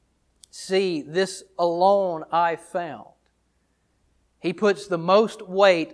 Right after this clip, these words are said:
on this observation. Because although he can't completely understand the other things that he has just shown us,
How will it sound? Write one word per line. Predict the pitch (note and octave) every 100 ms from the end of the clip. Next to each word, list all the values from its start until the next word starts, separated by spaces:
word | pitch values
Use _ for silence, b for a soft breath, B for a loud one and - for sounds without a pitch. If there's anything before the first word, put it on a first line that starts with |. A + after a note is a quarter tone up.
| -
on | D#3+ D#3
this | E3+ F#3 E3+ - -
observation. | E3 D#3+ - D#3+ D#3 D#3 C3+ - - _ _ _ _ _ _ _ _ _
Because | D3+ F3 D3+
although | F3+ A3+ A#3 A#3 A3+
he | E3+ A3
can't | - G#3+ G#3 G3+
completely | F#3 - G#3+ G3 G3
understand | G3 F#3+ E3+ G3 G3 G3
the | F3 E3+
other | A3 C4
things | A#3+ G3+ F3+ D#3+
that | D#3 C#3
he | D#3
has | C3+
just | C3 C3
shown | - C#3 C3+ C3+
us, | D#3 - _